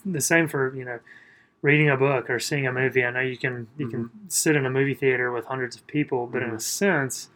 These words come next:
Speaker 1: it is a, a
Speaker 2: Mm-hmm.
Speaker 1: solo. I mean, you're, you're looking at the screen, you're
Speaker 2: Mm-hmm.
Speaker 1: engaging with the screen, but, but
Speaker 2: Mm-hmm.
Speaker 1: there is that community that you,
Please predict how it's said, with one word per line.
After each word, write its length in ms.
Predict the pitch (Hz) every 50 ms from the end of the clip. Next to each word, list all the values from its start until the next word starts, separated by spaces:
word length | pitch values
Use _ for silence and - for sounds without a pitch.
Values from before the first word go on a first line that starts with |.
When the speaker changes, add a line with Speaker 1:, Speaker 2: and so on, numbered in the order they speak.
| _ - _ _ _ -
Speaker 1:
it 120 | - 131 131
is 280 | 135 139 135 123 127
a, 120 | 131 123 135
a 180 | 139 123 120 120
Speaker 2:
Mm-hmm. 260 | 135 143 139 147 147
Speaker 1:
solo. 380 | 156 - - 156 143 143 143
I 100 | 139 135
mean, 160 | 131 131 131 131
you're, 120 | 147 151
you're 420 | 143 139 147 151 151 143 135 120 123
looking 340 | 131 135 143 139 - 151 143
at 80 | 135 -
the 60 | 135
screen, 400 | 127 - - 151 139 135 131 131
you're 120 | 131 131 135
Speaker 2:
Mm-hmm. 60 | 131 135 135
Speaker 1:
engaging 260 | 135 135 131 127 131 131
with 100 | 127 -
the 80 | -
screen, 420 | - - - 143 135 135 135 131 131
but, 160 | 139 151 151 _ _ _ _
but 120 | _ - 151
Speaker 2:
Mm-hmm. 40 | 143
Speaker 1:
there 140 | 147 143 147
is 180 | 151 156 143
that 260 | 135 143 135 151 147 -
community 600 | - 135 131 131 135 135 135 131 127 127 123 120
that 240 | 127 123 - -
you, 220 | 135 127 123 120